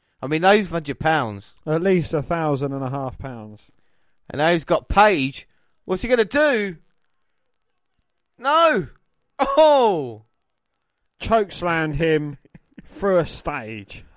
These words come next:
Speaker 1: Oh, my word. And that was impressive there by the Giant, who, like you said, has been packing on the pounds, but just might have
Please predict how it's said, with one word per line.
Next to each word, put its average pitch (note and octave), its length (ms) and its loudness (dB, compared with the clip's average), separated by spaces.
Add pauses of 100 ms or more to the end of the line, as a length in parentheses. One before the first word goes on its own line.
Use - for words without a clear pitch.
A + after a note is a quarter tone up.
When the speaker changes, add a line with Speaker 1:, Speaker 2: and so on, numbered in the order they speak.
(140)
Speaker 1:
Oh, A3+ 280 8
my A#2 340 -2
word. D#3 520 2 (1500)
And D3 160 -4
that F3+ 160 4
was F#3 120 0
impressive F3 500 -2
there F3+ 180 2
by E3 220 0
the C3 100 -4
Giant, E3+ 440 2
who, C#3 100 -4
like D#3 160 -2
you D#3 60 -4
said, E3 120 -12
has C#3+ 60 -16
been - 140 -10
packing F3+ 320 -2
on E3+ 80 -6
the B2 80 -8
pounds, D3 560 -6 (420)
but - 120 -14
just - 240 -8
might F#3 240 2
have C#3+ 140 -2